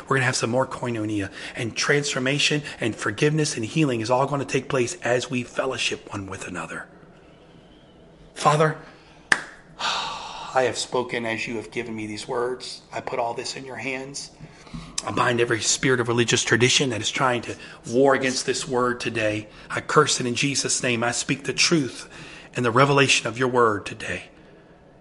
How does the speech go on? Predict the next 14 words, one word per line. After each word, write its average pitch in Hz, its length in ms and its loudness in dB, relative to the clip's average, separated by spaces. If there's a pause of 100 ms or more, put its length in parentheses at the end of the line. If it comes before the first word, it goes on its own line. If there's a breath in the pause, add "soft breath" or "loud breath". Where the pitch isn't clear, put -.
In 110 200 0
Jesus' 151 640 4
name, 117 400 0
Father, 98 500 -2
I 101 80 -6
speak - 600 -2
it. - 160 -14 (760 loud breath)
Let 139 160 8
us 135 120 2
be 139 140 2
transformed 123 840 2
by 117 140 2
your 113 180 4
word. 107 400 -2